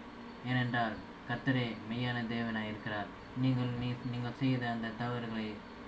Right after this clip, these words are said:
பிழைகளை நீங்கள் உணர்ந்து, நீங்கள் கர்த்தரிடத்தில் மனம் திரும்பும் போது, அவர்கள் உங்களை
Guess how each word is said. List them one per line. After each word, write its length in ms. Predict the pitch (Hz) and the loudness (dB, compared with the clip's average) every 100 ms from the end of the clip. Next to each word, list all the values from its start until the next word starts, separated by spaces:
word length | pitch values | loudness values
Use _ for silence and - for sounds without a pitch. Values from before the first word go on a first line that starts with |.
| - | 0
பிழைகளை 480 | 123 123 117 110 | 4 4 2 0
நீங்கள் 240 | 107 117 113 | 0 0 0
உணர்ந்து, 480 | 113 120 113 113 98 87 - - | 0 0 0 -2 -4 -6 -10 -8
நீங்கள் 300 | 120 120 113 | -4 -2 -2
கர்த்தரிடத்தில் 600 | - 120 135 123 117 120 113 | -2 2 4 4 2 0 2
மனம் 280 | 117 120 | 2 0
திரும்பும் 400 | 117 110 113 110 | 0 -2 0 -2
போது, 240 | 104 101 95 - - - | -2 -4 -4 -6 -10 -2
அவர்கள் 400 | 117 123 117 117 | 2 2 0 -2
உங்களை 360 | 120 120 113 | -2 0 -2